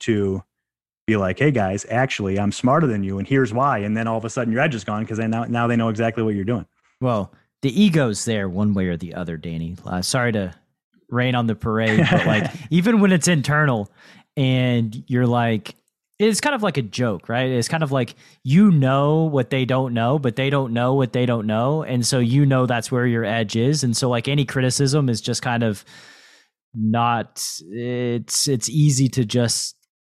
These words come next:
Speaker 2: swipe away because you're like, "Yeah, cool. That criticism that they're giving me is, like, the reason why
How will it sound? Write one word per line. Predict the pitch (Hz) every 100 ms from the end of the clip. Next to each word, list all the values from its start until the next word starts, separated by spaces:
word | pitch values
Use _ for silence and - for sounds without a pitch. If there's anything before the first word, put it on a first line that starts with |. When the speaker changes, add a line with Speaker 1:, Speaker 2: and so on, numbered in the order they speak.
| -
Speaker 2:
swipe | - 127 127 127
away | 113 107 107 147
because | 123 120 101 110
you're |
like, | 104 95
"Yeah, | 170 110
cool. | - - 104
That | 139 156
criticism | - 220 190 180 156 143
that | 127
they're | 120
giving | 110 165 135
me | 117 113
is, | 104
like, | 113 104 -
the | 120
reason | 117 123 120 107
why | 107 107 104 95